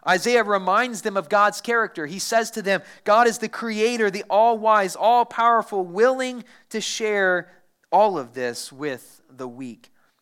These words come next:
and the weary." Therefore, he is calling the exiles, he's calling them to trust.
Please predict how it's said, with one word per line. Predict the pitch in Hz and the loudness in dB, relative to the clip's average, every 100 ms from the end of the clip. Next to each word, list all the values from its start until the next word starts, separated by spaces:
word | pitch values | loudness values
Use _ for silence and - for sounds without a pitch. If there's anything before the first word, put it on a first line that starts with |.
| _ | _
and | 139 | -18
the | 127 | -16
weary." | 107 104 92 _ _ _ _ _ _ _ | -16 -16 -16 _ _ _ _ _ _ _
Therefore, | 151 156 156 139 | -6 -4 -6 -8
he | 160 | -8
is | 139 | -10
calling | - 160 165 156 | -8 -8 -8 -10
the | 151 | -12
exiles, | 151 151 - 135 123 120 175 | -12 -10 -8 -6 -6 -8 -12
he's | - | -10
calling | 180 196 151 117 | -8 -6 -8 -12
them | 117 | -18
to | - | -20
trust. | - - - 180 - - - | -18 -18 -8 -8 -8 -16 -20